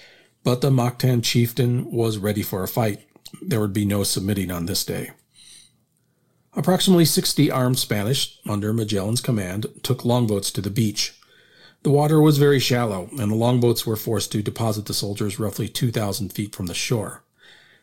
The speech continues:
That's like seven football fields. The Spanish, in full armor and carrying heavy weapons, were forced to slog their way through the surf toward Lapu-Lapu's village. But most importantly, the Spanish ships were far away,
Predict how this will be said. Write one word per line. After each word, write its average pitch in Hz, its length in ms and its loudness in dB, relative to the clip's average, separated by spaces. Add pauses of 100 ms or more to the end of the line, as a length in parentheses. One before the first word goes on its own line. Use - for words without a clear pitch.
(120)
That's - 460 -2
like 139 200 0
seven 123 280 2
football 107 360 -2
fields. - 440 -10 (1000)
The - 100 -6
Spanish, 117 480 0
in 120 100 2
full 120 300 0
armor 120 360 2
and 120 180 0
carrying 120 340 2
heavy 113 220 2
weapons, 107 480 -2
were 107 160 -2
forced - 380 -4
to - 60 -6
slog 107 380 -2
their 113 100 0
way 110 160 0
through 110 180 -4
the 107 80 -4
surf 104 340 -4
toward 104 220 -6
Lapu-Lapu's 98 760 -4
village. 113 460 -2 (720)
But 139 160 2
most 143 260 4
importantly, 127 580 2
the 117 200 2
Spanish 117 360 2
ships - 440 -2
were 92 100 -4
far 107 280 0
away, 101 380 0